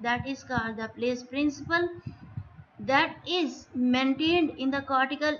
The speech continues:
area also. I will show you the next diagram also. So this is the specific pattern how we can differentiate between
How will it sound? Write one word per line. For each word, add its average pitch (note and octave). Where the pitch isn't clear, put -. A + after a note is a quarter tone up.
area C4+
also. B3
I A#3
will B3
show C4
you B3
the A3
next A#3+
diagram A#3
also. C#4
So D#4
this D4
is C#4
the C#4+
specific D4+
pattern A#3+
how B3
we B3
can B3+
differentiate C4+
between B3+